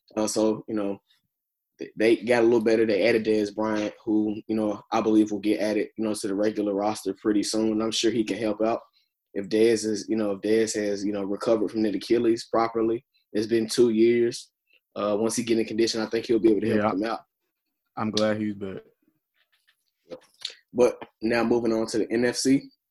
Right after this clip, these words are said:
Speaker 1: Uh, my number one contender in N F C is the Tampa Bay Buccaneers, sitting there at six and two. They have quali-, some high quality wins, uh, against Chicago, Green Bay,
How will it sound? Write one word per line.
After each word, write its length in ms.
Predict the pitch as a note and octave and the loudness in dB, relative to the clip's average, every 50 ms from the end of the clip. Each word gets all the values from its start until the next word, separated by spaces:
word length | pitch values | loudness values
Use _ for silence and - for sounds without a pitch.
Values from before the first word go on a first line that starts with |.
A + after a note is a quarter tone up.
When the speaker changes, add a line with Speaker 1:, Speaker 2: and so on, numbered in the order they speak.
| _ - | _ -8
Speaker 1:
Uh, 80 | A2 A#2 | -6 -4
my 220 | A2+ A#2 A#2+ A#2+ | -2 0 0 2
number 260 | - A#2+ C3 B2+ C3 | 2 2 4 4 4
one 120 | C3+ C3 C3 | 4 2 2
contender 320 | - C3 - C3+ C3 B2+ | 0 -2 0 2 2 2
in 100 | - A#2 | 4 4
N 100 | C3+ C#3 | 4 4
F 60 | B2+ | 4
C 240 | - - A#2 A#2+ A2 | 4 2 2 2 2
is 100 | A2 G#2+ | 0 0
the 80 | - C3+ | -4 -6
Tampa 260 | - B2+ A#2+ - B2+ | -4 -4 -2 -2 -2
Bay 160 | A#2+ A#2+ A2+ | 0 2 2
Buccaneers, 720 | A2 A2+ G#2 F2+ - A2+ A#2 A#2+ A#2 G#2+ G2+ F#2+ - - - _ _ _ _ _ _ _ _ _ _ _ _ _ _ - | 2 2 0 0 0 -2 0 0 0 -2 -2 -4 -8 -12 -18 _ _ _ _ _ _ _ _ _ _ _ _ _ _ -12
sitting 320 | - - A#2 A#2+ A#2 A#2 | -2 4 6 6 6 6
there 140 | A#2+ A#2 A#2 | 6 4 4
at 80 | A2+ - | 4 4
six 260 | - B2 A#2+ - A2 | 4 2 2 2 0
and 100 | G2+ G#2 | -4 0
two. 260 | - A#2 B2 C3 C#3 - - _ _ - - - | 2 4 4 4 2 0 -6 _ _ -10 -4 -2
They 80 | A2+ | 0
have 180 | A#2+ G#2+ G#2+ - | 2 0 0 0
quali-, 460 | - - A#2+ B2 B2 - - - - | 0 0 2 2 2 0 -2 -8 -10
some 240 | - - - - G#2 | -8 -8 -8 -8 -4
high 180 | G#2+ A#2 A#2 B2 | 0 0 0 0
quality 380 | - B2 A#2 A#2+ A2+ G#2+ A2 | 2 0 0 2 2 2 0
wins, 480 | A2 A#2 B2+ A#2+ A2+ G#2+ G#2 G2 - - - | 2 2 2 2 0 0 -2 -4 -6 -8 -6
uh, 180 | G#2+ A2 G#2 | -4 -4 -4
against 280 | G2+ G2+ G#2 G#2+ - - | -2 -2 -2 -2 -2 -2
Chicago, 600 | A2 - - A#2+ A#2+ A#2+ A2+ A#2+ A#2+ A#2+ B2+ - _ - - - - _ - - | -4 -2 0 2 2 2 2 0 0 -2 -2 -6 _ -20 -20 -20 -20 _ -12 -6
Green 300 | - A#2 A#2 A#2 A#2 A2 | -4 -2 0 0 0 2
Bay, 280 | G#2+ A2 A2+ A#2+ A#2+ | 2 2 2 2 0